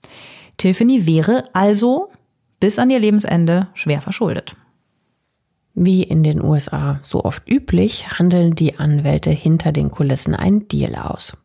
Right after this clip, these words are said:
Speaker 1: Im Januar neunzehnhundertachtundneunzig, knapp ein Jahr nach Klageerhebung,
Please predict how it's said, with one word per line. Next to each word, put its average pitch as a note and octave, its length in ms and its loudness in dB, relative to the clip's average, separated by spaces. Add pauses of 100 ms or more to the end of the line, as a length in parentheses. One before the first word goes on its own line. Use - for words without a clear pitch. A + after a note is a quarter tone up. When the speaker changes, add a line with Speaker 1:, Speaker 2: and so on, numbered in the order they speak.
(380)
Speaker 1:
Im G3 160 2
Januar A#3 380 2
neunzehnhundertachtundneunzig, F3+ 1700 0
knapp F3 300 -4
ein F#3 180 2
Jahr F3+ 200 2
nach D#3+ 220 -2
Klageerhebung, G3+ 960 0